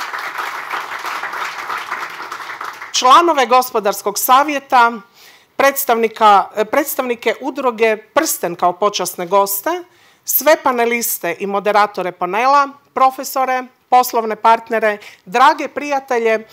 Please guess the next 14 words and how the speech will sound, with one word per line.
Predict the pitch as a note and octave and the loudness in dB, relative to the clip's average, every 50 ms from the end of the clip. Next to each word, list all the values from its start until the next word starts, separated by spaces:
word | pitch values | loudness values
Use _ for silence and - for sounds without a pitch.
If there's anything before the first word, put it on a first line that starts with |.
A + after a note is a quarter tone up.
| - - _ _ | -20 -20 _ _
i | - A3+ | -8 -8
posebno | - - C#4+ D#4+ F4 E4+ - E4 C4+ C4+ C4+ B3 A3+ G3+ - | 2 6 6 6 6 4 0 -4 -4 0 0 0 0 0 -2
sve | - - - B3+ D#4 F#4+ G4 | -8 -8 -4 0 0 0 0
studente | F#4+ - - C#4 A3+ A3 F#3+ F#3 F#3+ G3+ - - A#3+ C#4 D#4+ - - - - - _ _ | -2 -4 -6 -2 0 0 0 0 0 -2 0 0 0 0 0 -4 -10 -20 -20 -20 _ _
koji | - B3+ C4 B3 | 0 0 0 2
za | A3 C#4+ D#4 | 2 4 4
nas | F4+ F4 D#4 - | 4 4 0 -2
predstavljaju | - - D4 D#4+ E4+ - - D4+ C#4 C4+ B3+ A#3+ A#3+ A#3 A3+ A3+ G#3 G#3 - | -2 0 0 0 0 -2 -2 -2 -2 0 -2 -2 0 0 0 0 0 -2 -4
nepresušni | G3+ A3+ C4 D#4 D4+ - C4+ A#3 - - A3 G#3 - - - G3+ G3+ G3+ | -2 0 0 0 0 -2 -4 -4 -2 -2 -2 -2 -2 -4 -4 -6 -4 -4
izvor | A#3 B3+ B3+ A3 G#3 F#3+ F#3 | -4 -4 -4 -4 -6 -6 -6
motivacije | F#3+ F3+ F#3 - G#3+ G3 A3 A#3 C4+ C#4 - - - B3 A3+ G#3+ - | -6 -10 -8 -8 -2 2 4 4 4 2 -2 -4 -2 -2 -2 -2 -4
u | G#3+ G#3+ | -6 -4
našem | G#3+ G#3 G#3+ - - G3 F#3+ | -4 -4 -4 -4 -8 -10 -8
kontinuin-, | - G3+ G3 G3 G3 - G#3 A3 B3 C4+ | -6 -6 -6 -6 -8 -8 -8 -8 -8 -8